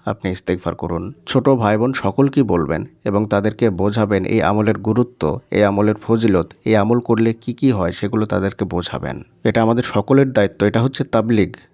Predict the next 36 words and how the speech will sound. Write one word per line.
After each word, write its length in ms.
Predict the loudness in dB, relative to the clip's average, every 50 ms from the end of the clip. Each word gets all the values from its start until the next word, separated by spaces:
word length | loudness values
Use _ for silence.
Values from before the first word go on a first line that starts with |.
| _ _ -4
আমাদেরকে 460 | -2 0 0 2 0 0 -2 -2 -2
বাড়ি 280 | 0 0 2 0 0 -2
থেকে 240 | -2 -2 -2 0
তাবলিগ 300 | 2 0 0 0 -2 -4 -4
শুরু 220 | -4 -4 -2 -2
করতে 300 | -2 -2 -4 -4 -4 -4
হবে, 260 | -4 -4 -4 -4 -6 -8 _ _ -4
নিজের 260 | -2 0 2 2 2 0
বাবা 300 | 0 0 2 2 2 2
মা 140 | 2 0
থেকে 200 | -2 -2 -4 -4
তাবলিগ 320 | -2 -2 -2 -2 -2 -6 -8
শুরু 240 | -8 -8 -8 -8 -6
করতে 300 | -6 -6 -8 -6 -6 -4
হবে, 240 | -4 -4 -4 -6 -10 -10 -6
নিজের 300 | -4 -2 0 2 0 0
বন্ধু 380 | 0 0 0 0 2 2 2 2
বান্ধব, 320 | 2 2 0 0 0 0
আত্মীয় 300 | 0 -2 -2 -2 -2 -4
স্বজন 260 | -2 -4 -6 -8 -6
থেকে 140 | -6 -8 -8
তাবলিগ 320 | -6 -6 -6 -6 -8 -10 -10
শুরু 220 | -10 -12 -12 -12
করতে 280 | -12 -14 -14 -12 -10 -10
হবে। 200 | -8 -8 -10 -10 -10 -6 -2
বাল্লিগু 420 | 0 2 2 2 2 2 2 2 2
আন্নি 340 | 2 2 2 2 2 2
ওয়ালাউ 280 | 2 2 2 2 2 2
আয়া। 380 | 0 0 0 0 -2 -4 -6 -8 -12 _ _ -6
আপনি 260 | -4 -4 0 0 2
যতটুকু 460 | 2 2 2 2 0 -2 0 0 0
জানবেন, 460 | 0 0 0 0 0 0 0 0 0 -2 -4 -10 _ _
ততটুকু 560 | -2 -2 0 0 0 -2 -2 -2 -2 -2 -2 -2 -4 _ _ _ 0
অন্যের 300 | 2 2 4 2 0 -2
কাছে 240 | -2 -4 -4 -4 -4
তাবলিগ 360 | -4 -2 -2 -2 -2 -4 -4